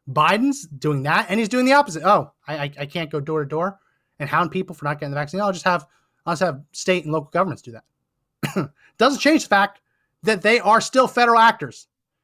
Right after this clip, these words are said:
Just like when Twitter suspends someone because the government asks them to, they are state actor. The same is true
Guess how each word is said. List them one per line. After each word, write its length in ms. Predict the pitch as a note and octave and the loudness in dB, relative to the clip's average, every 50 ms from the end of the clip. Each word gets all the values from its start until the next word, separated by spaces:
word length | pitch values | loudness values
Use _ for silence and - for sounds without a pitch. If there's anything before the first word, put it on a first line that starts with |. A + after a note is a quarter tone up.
| _ _ _ _ | _ _ _ _
Just 180 | - G#3+ - - | -6 -4 0 2
like 320 | B3+ A#3+ A3 - - - _ | 2 2 2 0 -6 -18 _
when 380 | - D#3+ F3 F3 E3 D#3+ D3 D3 _ - | -6 -4 -4 -4 -4 -6 -8 -12 _ -10
Twitter 460 | - - C4 C#4+ C4+ C4 C4 B3+ - _ _ _ _ | -2 0 2 4 4 4 2 0 -6 _ _ _ _
suspends 500 | - - - - - - A#3+ C4 B3 - | -14 -12 -10 -6 -2 0 0 0 0 -2
someone 300 | - A#3+ A#3 A3+ A#3+ B3+ | -2 -2 -2 -2 -2 -4
because 260 | G#3 D#3 - D#3+ C#3+ | -4 -4 -4 -6 -6
the 80 | B2 C3 | -4 -2
government 280 | E3 F3+ G3 F#3+ F#3 F#3 | 0 0 2 2 2 2
asks 200 | G#3 G3 - - | 2 0 -2 -6
them 160 | B3 A3+ F#3+ | -10 -10 -6
to, 220 | - B3+ C4 B3+ - | -6 -6 -6 -6 -6
they 120 | - D#3 F#3 | -6 -4 -4
are 60 | F3+ | -4
state 280 | - - - A3 G#3 F3+ | -4 -2 -2 -2 0 2
actor. 380 | F#3+ G3 F#3+ - C#3+ A#2 - _ _ _ _ _ _ _ _ _ _ | 0 0 -2 -4 -12 -14 -16 _ _ _ _ _ _ _ _ _ _
The 60 | - | -10
same 260 | C#3+ - G#3 G#3 G#3+ A3+ | -8 -4 -2 -2 0 -2
is 80 | A3 | -2
true 320 | - - F3+ D#3 D3 C#3+ | -2 -2 -2 -2 -2 -4